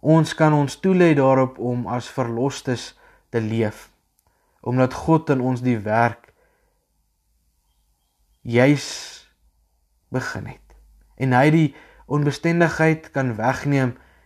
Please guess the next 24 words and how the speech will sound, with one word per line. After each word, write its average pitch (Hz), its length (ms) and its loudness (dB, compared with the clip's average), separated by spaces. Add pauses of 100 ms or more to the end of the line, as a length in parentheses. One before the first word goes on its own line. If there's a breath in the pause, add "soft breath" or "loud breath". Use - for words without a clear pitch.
(240 soft breath)
en 123 160 -2
aan 127 80 0
ons 131 300 -2
'n 127 100 4
rein 117 320 -2
hart 107 240 -8
kan 110 180 -14
skenk. - 320 -20 (1900)
Ons 156 240 2
kan 147 160 6
in 139 80 2
hierdie 131 240 2
intieme 151 400 0
verhouding 123 320 0
met 120 160 -6
God 131 220 -6
staan, 113 300 -4 (380 soft breath)
omdat 123 280 -2
hy 110 100 0
dit 123 140 -2
vir 135 120 -4
ons 127 220 -6
moontlik 104 400 -12
maak. - 300 -20